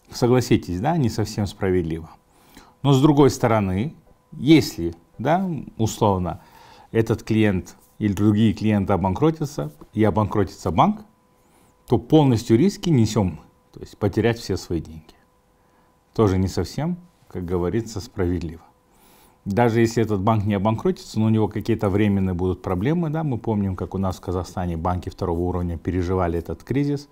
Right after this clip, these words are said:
то есть у них не было наличности выдавать, обслуживать, да, у, у людей, выдавать им деньги, которые те уже вложили и так далее.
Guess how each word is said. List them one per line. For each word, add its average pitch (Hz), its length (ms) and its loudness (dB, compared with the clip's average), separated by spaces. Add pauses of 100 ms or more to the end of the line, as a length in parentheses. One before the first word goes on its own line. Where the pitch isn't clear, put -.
(640)
то - 80 -6
есть 80 300 -8
у 92 100 -2
них 98 240 0
не 104 120 2
было 90 180 0
наличности 117 680 -2
выдавать, 87 640 -2 (380)
обслуживать, 87 600 -2
да, 131 180 -4
у, - 360 -6 (400)
у - 480 -16
людей, 135 560 -2 (100)
выдавать 95 500 -2
им 92 120 -2
деньги, 151 240 -2
которые 110 380 -4
те - 120 -4
уже 98 200 0
вложили 92 420 -2
и 85 80 -4
так 80 220 -8
далее. 67 260 -16